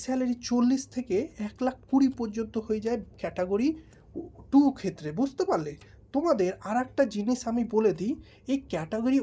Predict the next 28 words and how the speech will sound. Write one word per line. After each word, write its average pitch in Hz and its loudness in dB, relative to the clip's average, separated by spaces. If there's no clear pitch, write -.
ওয়ান 208 0
হচ্ছে 262 -2
হায়ার 180 -2
পোস্ট, 208 -4
টু 320 8
হচ্ছে 285 -2
তার 269 -2
থেকে 302 -4
একটু 240 -4
লো 180 4
পোস্ট, 214 0
থ্রি 320 6
হচ্ছে 277 -2
তোমাদের 220 2
সব, - -6
তার 196 0
থেকে 277 -2
একটু 240 -4
লো, 214 4
এইরকম 254 2
ফোরটা 247 -2
হচ্ছে - -10
সব - -6
থেকে 294 -4
লো 202 6
পোস্ট, - -12
বুঝতে 254 -4
পারলে? 262 -2